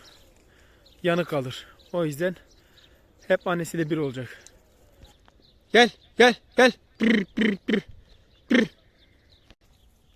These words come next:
Pır, sü, sü. Bu sabah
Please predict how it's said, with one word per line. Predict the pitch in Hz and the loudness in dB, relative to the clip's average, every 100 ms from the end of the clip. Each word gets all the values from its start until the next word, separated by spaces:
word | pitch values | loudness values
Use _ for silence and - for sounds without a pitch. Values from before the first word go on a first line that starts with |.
| _ _ _ _ _ _ _ _ _ | _ _ _ _ _ _ _ _ _
Pır, | 185 - | -8 -8
sü, | - - - - _ _ _ _ _ _ _ _ _ _ | -14 -12 -10 -12 _ _ _ _ _ _ _ _ _ _
sü. | - - - - _ _ _ _ _ _ _ _ _ - _ - - - _ - - _ _ _ | -18 -16 -16 -20 _ _ _ _ _ _ _ _ _ -20 _ -20 -20 -20 _ -20 -20 _ _ _
Bu | 175 | -16
sabah | - 185 196 | -4 0 0